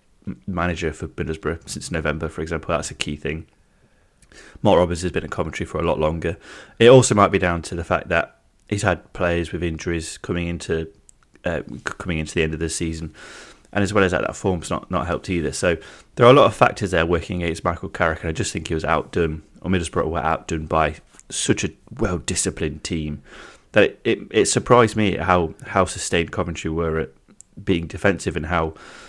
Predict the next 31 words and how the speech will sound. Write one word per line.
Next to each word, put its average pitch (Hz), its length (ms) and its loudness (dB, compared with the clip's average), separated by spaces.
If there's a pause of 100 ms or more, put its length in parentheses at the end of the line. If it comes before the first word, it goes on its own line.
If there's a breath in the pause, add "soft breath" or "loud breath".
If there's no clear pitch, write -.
(720 loud breath)
how 95 440 2 (140)
Middlesbrough 98 380 0
did 90 140 -2
not 92 140 0
have 85 140 -2
any 85 140 -2
answers 82 320 -6
to 87 100 -4
any 82 100 -2
of 80 60 -2
the 80 60 -4
questions 85 480 -6
that - 100 -8
Coventry 80 340 -8
posed. 87 460 -2 (840)
But 104 140 4
there 104 100 12
was 104 80 8
just 110 160 0
too 123 140 6
many 98 160 4
players 90 320 2
who 92 60 0
had 85 120 2
off 85 160 0
games. 80 240 -4
You 104 60 0
look - 140 2
at - 60 -8
Chuba - 360 0
Akpom, 82 300 -8